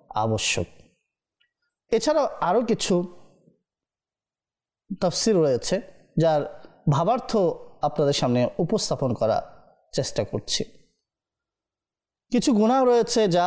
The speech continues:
শরীরের সাথে সম্পৃক্ত, অথবা অন্তরের সাথে সম্পৃক্ত, অথবা নিয়তের সাথে সম্পৃক্ত। প্রকাশ্যে গুনাহ হোক কিংবা অপ্রকাশ্যে। আরও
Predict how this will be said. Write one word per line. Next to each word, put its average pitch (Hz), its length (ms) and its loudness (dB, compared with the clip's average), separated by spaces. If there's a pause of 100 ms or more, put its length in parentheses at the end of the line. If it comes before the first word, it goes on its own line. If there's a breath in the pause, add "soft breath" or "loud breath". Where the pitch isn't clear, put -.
(320)
শরীরের 208 440 2
সাথে 175 260 -2
সম্পৃক্ত, - 520 -4 (1000)
অথবা 160 320 0 (680)
অন্তরের 147 360 2
সাথে 135 240 -2
সম্পৃক্ত, - 540 -4 (960)
অথবা 214 320 2 (400)
নিয়তের 170 520 2
সাথে 127 200 -2 (360)
সম্পৃক্ত। - 680 -4 (1600)
প্রকাশ্যে 294 480 0
গুনাহ 254 300 2
হোক 269 200 2
কিংবা 208 300 2
অপ্রকাশ্যে। - 680 -2 (2000)
আরও 208 240 2